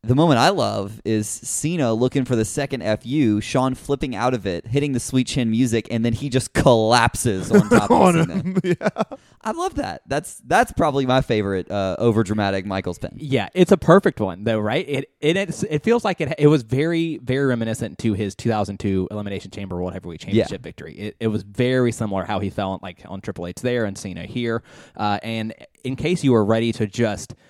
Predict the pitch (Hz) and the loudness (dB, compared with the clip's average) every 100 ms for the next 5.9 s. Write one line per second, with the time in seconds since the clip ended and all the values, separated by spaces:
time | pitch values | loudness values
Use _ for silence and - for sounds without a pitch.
0 | _ _ 135 120 - 139 101 - 117 113 | _ _ -20 -2 6 6 6 -4 -4 -2
1 | 113 117 95 98 - 131 117 139 156 139 | -2 -2 -4 -6 -2 0 0 0 2 2
2 | 143 110 104 110 113 110 110 98 104 90 | 4 4 4 2 0 -2 -2 0 0 2
3 | 104 101 92 - 87 104 95 - 120 104 | 2 2 -2 -8 -10 -8 -8 -6 -4 -4
4 | 85 _ _ - 107 104 98 92 123 113 | -10 _ _ -8 -4 -4 -6 -2 0 0
5 | 104 151 151 123 113 110 117 104 | 2 2 2 2 2 2 0 -6